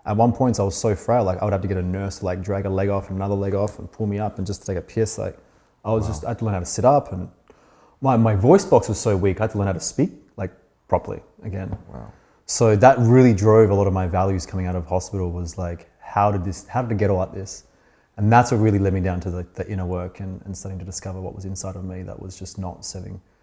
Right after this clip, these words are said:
Speaker 1: my life, my purpose, my values, my health. One key moment in particular was, and I've spoken about this before, was a session I did with a dear friend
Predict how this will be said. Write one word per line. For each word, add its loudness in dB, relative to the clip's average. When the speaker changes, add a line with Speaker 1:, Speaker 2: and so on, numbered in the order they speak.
Speaker 1:
my -6
life, 0
my -12
purpose, -10
my -14
values, -10
my -14
health. -10
One 8
key 2
moment 4
in 0
particular -2
was, -2
and -8
I've -4
spoken -2
about -6
this -10
before, -4
was -6
a -16
session -6
I -4
did -4
with -8
a -4
dear -4
friend -6